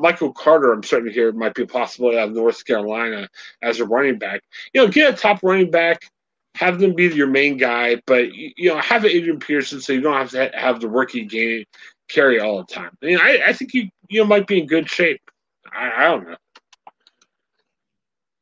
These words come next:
All right. Um, also wanted to bring up, and man, this is a, a big morning for Steelers news. I guess a lot of,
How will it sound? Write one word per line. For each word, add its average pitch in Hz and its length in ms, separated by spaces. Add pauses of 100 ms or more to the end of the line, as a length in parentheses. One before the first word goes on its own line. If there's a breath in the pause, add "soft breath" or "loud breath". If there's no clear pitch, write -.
(640)
All 127 140
right. 107 260 (140)
Um, 160 420 (1040)
also 269 300
wanted 247 260
to 170 60
bring 175 300
up, 165 280 (260)
and 143 400 (420)
man, 233 320
this 269 240
is 320 140
a, 247 120
a 160 200
big 262 220
morning 202 320
for 139 140
Steelers 165 560
news. 98 300
I 120 60
guess 151 260
a 139 60
lot 147 320
of, 131 200